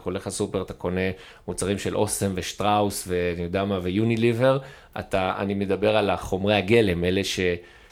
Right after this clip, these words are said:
מ-, ה-, החומרים שהחברות האלה קונות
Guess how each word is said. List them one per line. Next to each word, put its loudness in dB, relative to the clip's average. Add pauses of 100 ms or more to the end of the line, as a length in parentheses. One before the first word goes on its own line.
(200)
מ-, -2
ה-, -6
החומרים 4
שהחברות 2
האלה 4
קונות -4